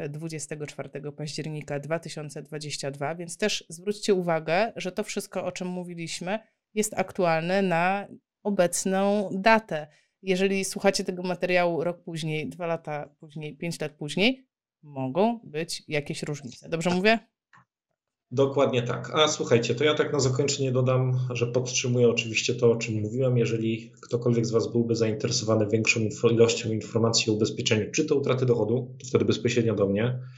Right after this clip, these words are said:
Speaker 2: to ja pozwolę sobie wtedy przekazać, przekażę swój adres mailowy, czy nawet jeżeli jesteś, jest ktoś zainteresowany takim ubezpieczeniem od ryzyk cybernetycznych, to też tylko wtedy po prostu przekieruję do odpowiedniej osoby.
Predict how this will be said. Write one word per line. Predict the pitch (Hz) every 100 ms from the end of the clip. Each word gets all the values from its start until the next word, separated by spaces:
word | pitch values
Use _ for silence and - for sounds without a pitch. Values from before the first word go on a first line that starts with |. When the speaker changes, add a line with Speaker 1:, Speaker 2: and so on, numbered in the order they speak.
| - -
Speaker 2:
to | 107
ja | 107
pozwolę | - 110 104 113
sobie | 107 -
wtedy | - 110
przekazać, | - - 113 110 98
przekażę | - 120 117
swój | - 120
adres | 113 -
mailowy, | 113 104 104 127 117 - - - _ _ -
czy | - 156 160
nawet | 185 180 165
jeżeli | 143 151 147 143 131
jesteś, | 127 147 - - -
jest | 143 147
ktoś | 147 131
zainteresowany | 135 123 - 131 127
takim | 127 127 131
ubezpieczeniem | 120 135 135 131
od | 123
ryzyk | 123 127
cybernetycznych, | - 123 120 120 - - 127
to | 131
też | 160 156
tylko | 139 127
wtedy | 135 123
po | 123
prostu | 123 -
przekieruję | - - 117 117
do | 107
odpowiedniej | - - - 92
osoby. | - - -